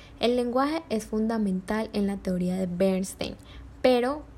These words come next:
con objeto de comprender qué lugar ocupa, es necesario pensar en el lu-, en el lenguaje como significado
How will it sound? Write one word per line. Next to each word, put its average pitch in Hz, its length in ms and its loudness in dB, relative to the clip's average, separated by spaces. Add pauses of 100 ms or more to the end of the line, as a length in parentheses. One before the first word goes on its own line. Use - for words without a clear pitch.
(140)
con 240 360 4
objeto 220 600 0
de 208 100 0
comprender 196 720 0 (240)
qué 269 160 4
lugar 285 340 4
ocupa, - 480 -2 (120)
es 220 100 2
necesario 233 580 2
pensar 208 460 -2
en 208 140 2
el 202 200 4
lu-, 185 140 0 (380)
en 214 140 4
el 196 120 4
lenguaje 202 600 6 (380)
como 214 280 4
significado 202 880 0